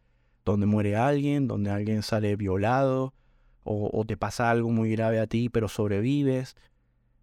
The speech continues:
eh, y quedas con la culpa, o quedas con el trauma. Em, es difícil lidiar con esas situaciones para todo el mundo.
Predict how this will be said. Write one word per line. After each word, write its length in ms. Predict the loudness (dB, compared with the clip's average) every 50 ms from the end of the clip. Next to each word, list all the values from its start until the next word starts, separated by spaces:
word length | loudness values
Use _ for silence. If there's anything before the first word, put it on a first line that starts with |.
| _ -10
eh, 180 | -4 -2 -2 -2 -2
y 40 | -2
quedas 260 | -2 -2 -2 -2 -2
con 180 | -2 -2 0 0
la 140 | 0 0 -2
culpa, 600 | 0 0 0 2 2 0 0 0 0 0 0 0
o 100 | -2 -2
quedas 220 | 0 -2 -2 -2 -2
con 180 | -2 -2 -2
el 180 | -2 -2 -4 -2
trauma. 640 | 0 0 2 2 2 2 0 0 -2 -2 -4 -6 -10 _ _ _ _ _ _ _ _ _ _ _ _ _ _ _ _ _ _ _ _ _ -10
Em, 540 | -4 -2 0 0 0 2 2 2 2 0 -2 -6 _ _ _ _ -20 -14 _
es 140 | -4 0 0
difícil 720 | 0 0 0 0 -2 -4 -4 -4 -2 0 0 0 0 -4 _ _ _ _
lidiar 480 | -6 -4 -2 0 0 0 0 0 0 -2
con 160 | 0 0 0
esas 260 | 0 0 -2 -4 -4
situaciones 680 | -4 -2 -2 -4 -6 -4 -4 -4 -2 -2 -4 -6 -10 _ _ _ _
para 260 | -6 -6 -6 -6 -8 _ _ _ _
todo 240 | 0 0 2 2 0
el 80 | -2 -4
mundo. 180 | -8 -12 -16